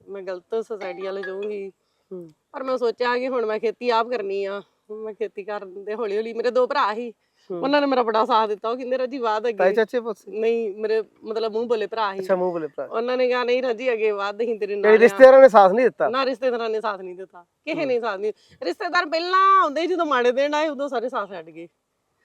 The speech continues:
Speaker 1: ਉਦੋਂ ਫਿਰ ਮਜ਼ਾਕ ਉਡਾਉਂਦੇ ਨੇ। ਤੇ ਜਦੋਂ ਕੋਈ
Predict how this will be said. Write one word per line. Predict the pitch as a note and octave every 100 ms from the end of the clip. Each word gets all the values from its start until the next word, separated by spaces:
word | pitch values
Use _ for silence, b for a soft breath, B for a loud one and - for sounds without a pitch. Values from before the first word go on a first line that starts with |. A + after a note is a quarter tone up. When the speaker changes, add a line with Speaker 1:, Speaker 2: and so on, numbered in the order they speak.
| _ _ -
Speaker 1:
ਉਦੋਂ | G#3+ A3
ਫਿਰ | A3+
ਮਜ਼ਾਕ | A3+ G#3 G3 G3 G3 G3+ G3+ G3 -
ਉਡਾਉਂਦੇ | F#3+ G3+ F#3 G3
ਨੇ। | G3 G#3
ਤੇ | A3+
ਜਦੋਂ | G3 G3+
ਕੋਈ | G3+ G3+ G#3 G3+